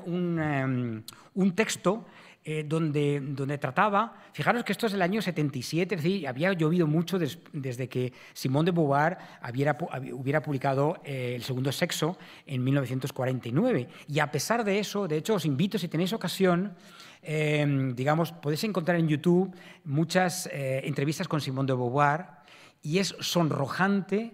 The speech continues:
las peri-, las preguntas que le hacen algunos periodistas, hombres, ¿no?, a Simone de Beauvoir, conociendo lo que había escrito Simone de Beauvoir.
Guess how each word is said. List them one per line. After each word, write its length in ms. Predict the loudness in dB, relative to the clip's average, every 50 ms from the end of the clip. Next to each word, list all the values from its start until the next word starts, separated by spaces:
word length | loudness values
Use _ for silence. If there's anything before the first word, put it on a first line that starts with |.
| -10
las 180 | -8 -8 -8 -8 -6
peri-, 300 | -6 -2 -2 -2 -2 -2 -4
las 160 | -6 -6 -6
preguntas 420 | -6 -4 -4 -2 -2 -2 -4 -6
que 120 | -6 -4 -2
le 120 | -2 0
hacen 300 | 0 -2 -2 -2 -4 -4
algunos 360 | -4 -4 -4 -4 -2 -4 -2
periodistas, 420 | -2 0 0 0 -2 -4 -8 -14 -4 0
hombres, 500 | 2 2 4 2 2 0 0 -2 -2 -2
¿no?, 240 | -2 -2 -4 -6 -10 -16 -20 -20 -14 -6
a 120 | -4 -4 -2
Simone 340 | 0 0 2 4 4 4
de 60 | 4 4
Beauvoir, 420 | 4 4 4 4 4 4 2 2
conociendo 680 | 2 0 0 0 0 2 2 4 4 4 4 4 2 4
lo 180 | 4 2 4
que 80 | 4 4
había 180 | 4 4 4
escrito 320 | 2 2 0 -2 0 0 2
Simone 280 | 2 2 4 4 4
de 60 | 4 2
Beauvoir. 600 | 2 2 2 4 4 4 2 2 -4 -12 -20 -20